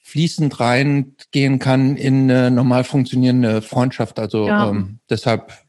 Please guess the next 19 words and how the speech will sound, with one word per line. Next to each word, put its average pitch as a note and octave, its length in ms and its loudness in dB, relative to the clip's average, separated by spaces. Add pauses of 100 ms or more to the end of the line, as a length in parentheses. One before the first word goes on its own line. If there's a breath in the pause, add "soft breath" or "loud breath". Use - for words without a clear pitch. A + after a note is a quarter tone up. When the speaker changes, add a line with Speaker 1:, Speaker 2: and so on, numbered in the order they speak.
(560)
Speaker 1:
ich - 160 -6
wusste F#3+ 200 2
Speaker 2:
Nee, - 40 4
Speaker 1:
auch - 120 0
Speaker 2:
das - 80 -12
Speaker 1:
ja C3+ 100 4
gar C3+ 120 2
nicht, C#3+ 180 -2
dass - 320 -4
ihr, C#3 340 -2
ihr C3+ 280 0 (220)
schon C#3+ 220 -2
gar C#3 80 2
nicht C3+ 180 -4
mehr C#3 320 0 (200)
zusammen D3 400 0
wart F#2+ 260 -6
jetzt - 380 -8
eben. G#2 460 -6